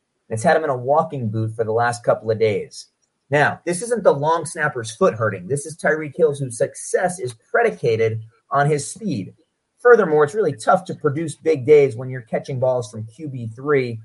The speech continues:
instead of Q B one and two. So Hill should play, but temper your expectations. He's not going for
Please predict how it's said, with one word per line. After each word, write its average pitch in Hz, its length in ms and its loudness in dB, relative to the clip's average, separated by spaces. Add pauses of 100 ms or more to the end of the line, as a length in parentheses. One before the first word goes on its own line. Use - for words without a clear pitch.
(180)
instead 117 260 0
of 113 160 -2
Q 143 160 -10
B 120 160 -6
one 107 240 -2
and 98 140 -8
two. 95 280 -8 (380)
So - 480 4 (460)
Hill 196 200 4
should 185 340 0
play, 120 400 4 (140)
but 113 160 -6
temper 180 280 -4
your 143 140 4
expectations. 120 760 0
He's 127 160 -6
not 139 200 4
going 139 220 -2
for 110 160 -12